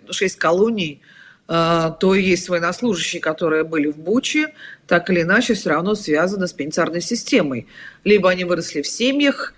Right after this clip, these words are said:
э, где все работают в тюрьме, либо они сами, э, какое-то время служили в пенитенциарной системе. Э, там просто такой, тюрьма — это градообразующее предприятие.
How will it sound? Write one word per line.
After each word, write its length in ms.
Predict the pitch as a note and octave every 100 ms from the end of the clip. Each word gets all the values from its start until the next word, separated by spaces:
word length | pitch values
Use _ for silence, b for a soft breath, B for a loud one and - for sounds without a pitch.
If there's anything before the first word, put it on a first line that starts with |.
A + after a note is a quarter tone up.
| b _ _ _ -
э, 300 | G3+ G3+ G3+
где 160 | G3 A3+
все 180 | -
работают 540 | G#3 G#3 A3 G#3+ F#3 F3 -
в 220 | F3+ F3
тюрьме, 380 | E3+ F3+ F#3+ F#3+
либо 240 | E3+ E3+ D#3+
они 160 | D3+
сами, 560 | D3 A#3 C4 C#4 C4+ C4 B B B B B
э, 240 | - F3+ F#3
какое-то 360 | G#3 A#3 A3 G3+
время 280 | A3+ G3+
служили 420 | G3 G#3 G3+ G#3+ F#3+
в 60 |
пенитенциарной 480 | G3 F#3+ G3+ F#3 F3+
системе. 680 | F#3 F#3+ - F#3+ E3+ E3+ E3+ B B -
Э, 240 | E3+ F3+ F3
там 180 | B3 A3+
просто 240 | A3 G#3
такой, 320 | G3+ G3+ G3 - _ - G#3+
тюрьма — 340 | - F#3+ A3 B3
это 100 | A3
градообразующее 760 | F#3 F#3 F3+ F3+ F#3 G3 -
предприятие. 720 | - D3+ A3 A#3 D#3 - -